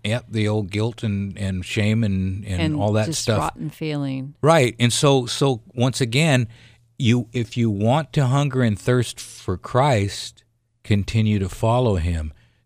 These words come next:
Speaker 1: Do those, y-, y-, and you, th-, I, I'll, I will create a taste for something when I do it.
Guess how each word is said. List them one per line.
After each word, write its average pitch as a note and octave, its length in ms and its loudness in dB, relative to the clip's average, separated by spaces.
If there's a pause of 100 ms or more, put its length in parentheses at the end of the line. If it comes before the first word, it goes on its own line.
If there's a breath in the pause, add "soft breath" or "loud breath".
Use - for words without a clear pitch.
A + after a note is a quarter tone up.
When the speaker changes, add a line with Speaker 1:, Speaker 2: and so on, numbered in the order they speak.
Speaker 1:
Do A2 180 6
those, G#2 480 0
y-, G#2+ 200 -8
y-, B2+ 420 -10
and A2+ 160 2
you, G#2+ 240 0
th-, A2+ 160 -4 (800)
I, E3+ 140 6
I'll, G#3 520 4
I F3+ 440 4
will C3 500 0 (560)
create B2+ 640 4 (720)
a G#2+ 100 0
taste - 680 -2 (580)
for F2+ 120 -2
something F#2+ 500 -2
when F2+ 120 -2
I E2+ 140 -4
do F2 240 -6
it. G2+ 140 -6